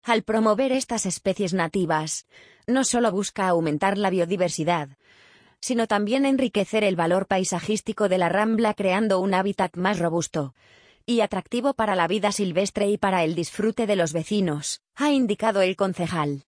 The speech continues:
El presupuesto destinado a esta actuación es de cerca de seis mil euros.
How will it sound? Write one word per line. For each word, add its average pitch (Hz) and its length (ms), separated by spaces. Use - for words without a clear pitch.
El 233 220
presupuesto 254 680
destinado 196 540
a 170 140
esta 196 240
actuación 220 500
es 208 140
de 196 100
cerca 220 320
de 180 120
seis 226 280
mil 202 180
euros. 147 540